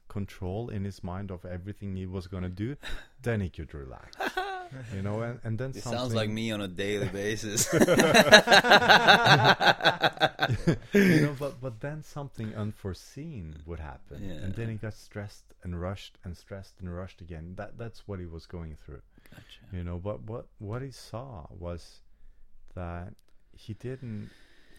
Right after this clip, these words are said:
Speaker 1: his, his ability to, to have, you know,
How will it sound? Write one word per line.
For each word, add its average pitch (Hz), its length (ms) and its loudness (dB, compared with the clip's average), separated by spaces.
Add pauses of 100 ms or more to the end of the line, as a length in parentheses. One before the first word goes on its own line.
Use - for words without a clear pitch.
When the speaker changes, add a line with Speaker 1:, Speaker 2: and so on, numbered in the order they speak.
Speaker 1:
his, 107 300 -10 (600)
his 101 340 -12
ability 104 560 -8 (200)
to, 92 300 -8
to 101 140 -10
have, 90 280 -10 (1120)
you 92 120 -8
know, 82 340 -10